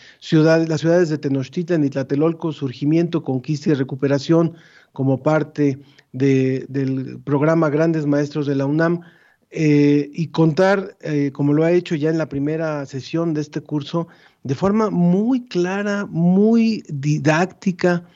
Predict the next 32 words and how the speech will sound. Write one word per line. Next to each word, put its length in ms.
a, 640
a 40
las 280
personas 800
que 100
lo, 300
que 80
lo 160
puedan 340
ver 220
y 80
que 80
está, 320
de 180
hecho, 180
en 120
línea, 340
eh, 320
cómo, 580
cómo 680
esta 220
narración 460
histórica 580
que 100
usted 220
ha 60
acumulado 460
y 40
que 140
ha, 160
ha 60
podido, 440